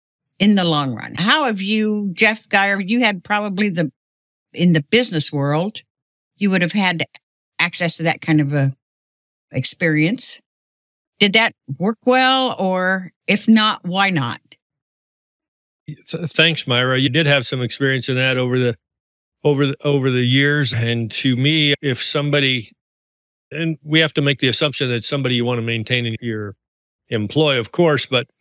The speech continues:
Speaker 2: they say, "Ah, I'm gonna leave." Why? I can go here and they,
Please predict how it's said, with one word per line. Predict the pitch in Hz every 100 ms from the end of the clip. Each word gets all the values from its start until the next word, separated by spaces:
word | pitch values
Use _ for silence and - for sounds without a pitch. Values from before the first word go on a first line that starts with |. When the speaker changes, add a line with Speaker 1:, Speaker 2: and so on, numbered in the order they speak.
| -
Speaker 2:
they | 123 -
say, | 139 120
"Ah, | 139 139
I'm | 131
gonna | 127 120
leave." | 120 151 135 104 _ _ _
Why? | 131 160 165
I | 151
can | 147
go | 151 156
here | 143 156 147
and | 131
they, | 127